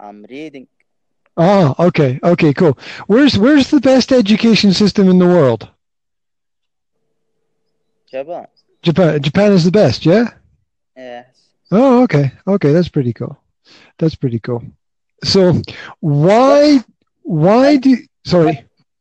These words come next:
Speaker 1: what, and you, what do you think?
Speaker 2: Me? The best? I,
Speaker 1: Yeah.
Speaker 2: I, I don't know. There are two hundred countries in the world, and I don't know which countries have the best system, and I think every school is different, and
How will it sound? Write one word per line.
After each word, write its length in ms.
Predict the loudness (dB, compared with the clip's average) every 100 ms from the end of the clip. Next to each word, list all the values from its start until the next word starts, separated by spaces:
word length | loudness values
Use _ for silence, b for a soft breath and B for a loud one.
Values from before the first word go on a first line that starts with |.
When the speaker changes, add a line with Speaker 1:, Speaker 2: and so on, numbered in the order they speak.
| _ _ _ _ _
Speaker 1:
what, 100 | -16
and 200 | -14 -14
you, 140 | -12 -12
what 200 | -12 -14
do 60 |
you 60 | -20
think? 300 | -20 -20 -20 _ _ _ _ _ -20 -20 -20 -20 _
Speaker 2:
Me? 440 | 0 2 4 2 0 _ _ _ _
The 60 | -2
best? 240 | 0 2
I, 160 | 0 -2
Speaker 1:
Yeah. 140 | -6
Speaker 2:
I, 340 | -4 -4 -2 0
I 20 |
don't 180 | 2 2
know. 180 | 2 0
There 200 | 0 -2
are 120 | -4 _ -4
two 200 | 0 2
hundred 340 | 2 0 -2
countries 480 | -2 -2 0 -2 -2
in 100 | -2
the 100 | -2
world, 400 | -2 -2 -2 -2
and 240 | -2 -4 B B B _
I 160 | -2 0
don't 220 | 2 2
know 580 | 2 2 2 2 2 -2 -8 _
which 520 | -4 -2 0 -2 -6 -10 B B B
countries 640 | -2 0 2 0 0 -2 -4
have 280 | -2 -2
the 100 | -2
best 500 | -2 0 -2 -6 -14
system, 640 | -10 -2 -2 0 0 0 0
and 100 | 0
I 120 | 0
think 260 | 0 0 0
every 280 | 0 2
school 500 | 0 0 2 2 4
is 160 | 2 0
different, 500 | -2 -2 0 -2 -2
and 200 | -4 -6